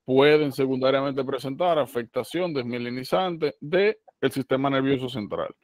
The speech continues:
Sencillo como eso. Que es importante que sepan, miren, hay una pregunta clásica en el step uno y es como,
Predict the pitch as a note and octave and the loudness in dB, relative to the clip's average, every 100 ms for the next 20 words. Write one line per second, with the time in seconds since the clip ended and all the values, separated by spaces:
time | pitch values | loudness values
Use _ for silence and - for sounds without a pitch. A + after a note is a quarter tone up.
0 | _ _ _ _ _ _ _ _ _ _ | _ _ _ _ _ _ _ _ _ _
1 | _ _ _ _ _ _ - A#2+ A2 C3+ | _ _ _ _ _ _ -8 -8 -4 -2
2 | C3 B2 A#2+ D2+ - - _ _ - - | -2 -2 -6 -8 -14 -20 _ _ -20 -20
3 | _ _ _ _ _ _ _ _ _ _ | _ _ _ _ _ _ _ _ _ _
4 | _ _ _ _ - - _ C#3+ C3+ E3 | _ _ _ _ -20 -20 _ -2 0 0
5 | E3 E3 E3+ E3 D#3+ D3+ D#3+ D3 A2+ A2+ | 0 2 2 0 -2 0 0 0 -2 -6
6 | A2+ G2+ G2 - _ _ _ B2+ D3+ E3+ | -8 -8 -12 -18 _ _ _ 0 2 2
7 | F3 D#3+ D#3 D3 D3 D#3 C3+ C3 C3 B2 | 0 0 0 0 4 4 2 -2 -2 -2
8 | B2 C3+ B2+ C#3+ C3+ A#2 B2+ A#2 - - | -2 -4 -4 -4 -4 -4 -2 -4 -6 -18
9 | _ _ _ _ - A#2+ A#2+ A#2 A2+ - | _ _ _ _ 4 4 6 4 2 -2